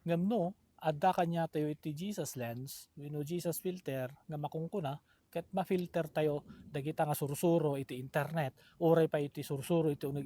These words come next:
iti simbaan, no, dayta ket,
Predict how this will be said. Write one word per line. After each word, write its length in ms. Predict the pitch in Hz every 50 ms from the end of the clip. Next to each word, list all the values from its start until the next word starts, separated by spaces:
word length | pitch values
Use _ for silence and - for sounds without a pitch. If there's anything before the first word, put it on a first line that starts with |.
| 143 -
iti 80 | -
simbaan, 720 | 135 - 139 135 135 165 170 170 143 120 120 120 120 117 117 _ - - - _ -
no, 380 | 160 170 175 175 180 175 180 - _ _ _ _ _
dayta 320 | - 147 151 - 170 160 156
ket, 300 | - - 151 151 -